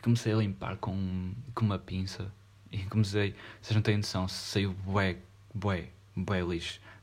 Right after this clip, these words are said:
Bué cotão daqueles que tipo, que temos nas calças bué vezes. Estão a ver aquele lixinho de calça, do bolso de calça. E esse lixinho saiu de lá, tipo, bué compre-, bué, tipo, comprimido. E então, yeah. Eh,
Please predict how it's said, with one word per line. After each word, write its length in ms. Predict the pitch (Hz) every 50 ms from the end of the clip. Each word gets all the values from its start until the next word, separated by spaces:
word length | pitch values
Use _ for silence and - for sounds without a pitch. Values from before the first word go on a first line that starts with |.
| - -
Bué 160 | - 104 104
cotão 340 | - - - - 107 101 98
daqueles 420 | 95 95 95 - - 92 92 -
que 80 | - -
tipo, 680 | - 95 90 - - - 95 87 87 - - - - - - - - - - - - - - - - - - - - - -
que 60 | -
temos 300 | - 110 107 110 104 101
nas 160 | 110 107 -
calças 380 | - 95 95 101 - - 101 95
bué 180 | 104 95 90
vezes. 260 | 87 90 92 98 98
Estão 180 | - - - 95
a 20 |
ver 100 | 92 95
aquele 220 | 92 - 101 98 98
lixinho 300 | 98 98 - 104 98 95
de 60 | 98
calça, 480 | - - 87 95 110 - - - 95 -
do 160 | - 104 90
bolso 280 | 98 98 98 98 -
de 60 | - -
calça. 500 | - - - 98 107 - - - 101 - - - - - - - - -
E 40 | -
esse 200 | 98 - - -
lixinho 300 | 104 - - - 95 95
saiu 220 | - - - 98 95
de 80 | -
lá, 140 | 92 90 92
tipo, 260 | - - - - - 95
bué 140 | 98 92
compre-, 440 | - - 95 95 92 - - - - - - - -
bué, 260 | 104 107 104 92 92
tipo, 220 | 95 - 113 - -
comprimido. 640 | - 104 98 95 98 95 92 87 90 92 92 92 95 - - - - - - - - - - - - - - - - - -
E 120 | 98 98
então, 320 | 98 95 95 - 95 95
yeah. 220 | 92 95 92 92 - - - - - - - - - - - - - -
Eh, 280 | 104 92 92 92 90